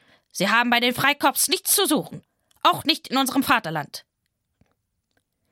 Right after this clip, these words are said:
Herbert Goldberg ließ sich im Jahre neunzehnhundertneunzehn von solchen Bemerkungen nicht beeindrucken.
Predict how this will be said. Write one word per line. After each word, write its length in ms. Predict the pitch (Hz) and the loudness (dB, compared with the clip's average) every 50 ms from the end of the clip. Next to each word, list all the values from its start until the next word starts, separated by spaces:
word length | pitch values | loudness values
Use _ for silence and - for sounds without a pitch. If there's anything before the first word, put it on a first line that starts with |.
| _ _ _ _ _ _ _ _ _ _ _ _ _ _ _ _ _ _ _ _ _ _ | _ _ _ _ _ _ _ _ _ _ _ _ _ _ _ _ _ _ _ _ _ _
Herbert 500 | - - 320 359 392 - 339 311 - - | -6 -2 -2 0 2 0 0 -2 0 -2
Goldberg 540 | 196 196 208 233 240 - 233 233 233 226 - | 0 0 2 0 0 0 -2 -2 -2 -2 -2
ließ 180 | 208 208 - | -2 -2 -2
sich 160 | - 185 175 | -2 -4 -4
im 100 | 196 185 | -4 -4
Jahre 480 | 175 175 185 185 190 202 214 214 208 202 | -2 -2 0 0 0 0 0 0 0 0
neunzehnhundertneunzehn 1300 | 190 196 202 214 240 247 - - 208 208 190 175 180 170 175 - 196 190 190 190 196 196 - - 190 175 | 2 2 2 2 2 2 2 2 2 0 2 0 -2 -4 -4 -2 0 0 0 0 0 -2 -2 -2 -2 -4
von 180 | - - 180 170 | -2 -4 -4 -2
solchen 320 | 180 175 175 175 - 202 | 0 0 0 0 -2 -2
Bemerkungen 600 | 175 180 180 185 180 185 185 190 - 190 185 185 | -2 0 0 2 2 2 0 0 -2 -4 -2 -2
nicht 140 | 180 170 - | -4 -4 -4
beeindrucken. 680 | - - - 208 220 214 - - 160 - _ 165 156 | -6 -4 0 0 0 0 -2 -6 -10 -10 _ -12 -12